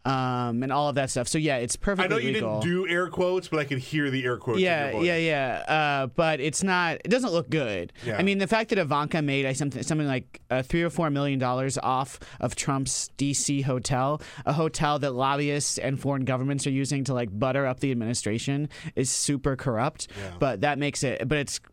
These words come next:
Speaker 1: I, completely legal.
Speaker 2: Well, it's, it's, it, it, you know, we've talked to you about this since the day he was elected, or
Speaker 1: Yeah.
Speaker 2: the day that he t-, came into office anyway.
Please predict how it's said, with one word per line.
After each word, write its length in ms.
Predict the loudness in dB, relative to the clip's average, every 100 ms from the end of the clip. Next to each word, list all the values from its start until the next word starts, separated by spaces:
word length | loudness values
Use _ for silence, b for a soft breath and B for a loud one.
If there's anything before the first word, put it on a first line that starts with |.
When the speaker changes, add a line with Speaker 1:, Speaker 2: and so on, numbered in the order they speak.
| -4
Speaker 1:
I, 160 | -4 -2 -4
completely 400 | -2 -2 -2 -4
legal. 340 | -6 -8 -10 B B B
Speaker 2:
Well, 140 | 0 0
it's, 160 | -2
it's, 380 | -2 -2 -2 -4 -4
it, 60 | -4 -2
it, 180 | -2 -4
you 80 | -2
know, 80 | 0
we've 160 | 0
talked 300 | -2 -2 -2
to 80 | -2
you 80 | -2
about 280 | 0 -2 0
this 360 | -2 -2 -6 -10 _ _ -20 _ _ _ -8 -8 -14 -8
since 420 | -4 -2 -2 -4
the 120 | -6
day 420 | -2 0 0 0
he 160 | 0 0
was 320 | 0 -2 -4 -2
elected, 640 | 0 2 0 -4 -12 -12 -6
or 160 | -2 0
Speaker 1:
Yeah. 100 | 0
Speaker 2:
the 60 |
day 180 | 0 0
that 140 | 0 -2
he 180 | -6
t-, 160 | -6 -16 -4
came 240 | -2 0
into 120 | 0
office 460 | 0 -2 -2 -8 -8
anyway. 480 | -8 -6 -6 -8